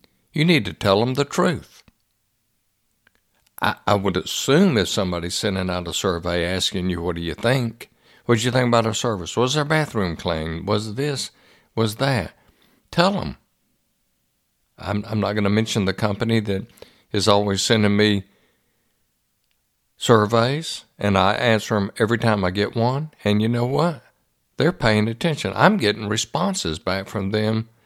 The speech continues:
saying, "Thanks for that, and come by and we'll fix this or that." And, and you can tell where they're taking action based on the survey. So think about it. You, you may not be with a company where you send out surveys,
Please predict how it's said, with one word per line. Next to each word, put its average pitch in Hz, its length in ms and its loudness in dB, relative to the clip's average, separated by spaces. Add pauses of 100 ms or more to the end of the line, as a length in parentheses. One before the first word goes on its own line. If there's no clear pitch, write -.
(360)
saying, 120 340 2
"Thanks 139 280 0
for 120 120 -4
that, 123 360 0
and 107 340 -2 (160)
come 120 180 -2
by 117 220 0
and 120 100 0
we'll 117 120 0
fix 120 340 -4
this 117 320 -4
or 104 120 -2
that." 113 380 0 (400)
And, 110 240 0
and 110 280 2
you 117 120 4
can 117 180 2
tell 110 320 4
where 101 240 4
they're 104 360 2 (1200)
taking 107 340 2
action 110 460 0
based 95 280 0
on 110 120 -2
the 117 80 -6
survey. 127 540 -6 (1800)
So 135 160 -2
think 165 260 0
about 87 260 0
it. - 160 -10
You, 117 220 -2
you 127 220 2
may 127 180 6
not 95 200 4
be 101 120 6
with 92 180 2
a 113 60 2
company 98 420 0
where 92 220 2
you 92 260 2
send 101 260 -2
out 92 140 0
surveys, 113 720 -2